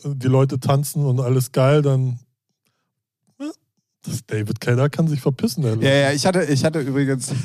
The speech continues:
Speaker 2: <laughs> eine sehr lustige Situation an Weihnachten.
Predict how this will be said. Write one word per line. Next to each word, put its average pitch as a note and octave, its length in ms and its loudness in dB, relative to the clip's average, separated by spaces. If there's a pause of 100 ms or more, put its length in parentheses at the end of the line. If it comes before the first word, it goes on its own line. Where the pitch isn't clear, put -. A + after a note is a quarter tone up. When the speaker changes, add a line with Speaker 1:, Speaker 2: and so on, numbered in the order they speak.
(500)
Speaker 2:
<laughs> - 640 -8
eine A#2+ 240 -2
sehr B2+ 240 2
lustige C3+ 420 0
Situation A#2+ 540 0
an A#2+ 160 0
Weihnachten. A#2+ 640 -2